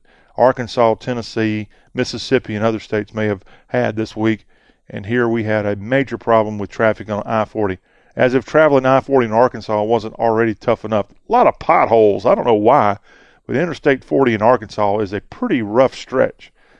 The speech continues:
I, I don't know if something about the soil there, maybe the soil around the White River, but yes, near the bridge there across the White River, they had to shut down the interstate this week and we'll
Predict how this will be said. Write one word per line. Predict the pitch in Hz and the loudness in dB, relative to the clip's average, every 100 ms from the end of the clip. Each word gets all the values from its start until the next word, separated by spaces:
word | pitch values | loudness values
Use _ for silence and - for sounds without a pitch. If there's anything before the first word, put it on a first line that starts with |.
| _ _ | _ _
I, | - 127 123 - - | -18 -10 -8 -8 -8
I | 113 | -2
don't | 113 - | 0 0
know | 120 | -4
if | - | -4
something | - 135 | -6 -4
about | 117 117 | -4 -6
the | |
soil | 98 - 127 151 156 | -6 2 4 6 4
there, | 151 156 165 - _ _ _ _ - | 4 4 2 -4 _ _ _ _ -12
maybe | 110 113 | -8 -6
the | 101 95 | -6 -6
soil | - 120 123 | -2 2 2
around | 120 123 | 2 0
the | 107 | 0
White | 104 123 - | 2 2 2
River, | 110 160 185 - _ _ _ - | 2 4 2 -2 _ _ _ -12
but | 113 | -8
yes, | 120 123 104 - | -2 -4 -4 -12
near | 117 123 | -4 -4
the | 107 107 | -4 -6
bridge | 98 131 147 101 | -2 0 0 0
there | 107 107 107 | -2 -2 -4
across | - 113 104 | -4 -2 -2
the | - | -4
White | 101 104 | -4 -4
River, | 104 98 98 _ _ _ _ | -4 -6 -8 _ _ _ _
they | 123 | -10
had | 110 98 | -8 -10
to | |
shut | - - 151 | -10 -6 -2
down | 123 131 | -2 0
the | 131 | -2
interstate | 127 - 101 | -4 -6 -6
this | 104 95 | -6 -8
week | 107 107 _ _ _ _ - | -6 -6 _ _ _ _ -18
and | 92 90 98 _ _ | -14 -14 -18 _ _
we'll | 107 101 98 | -14 -12 -14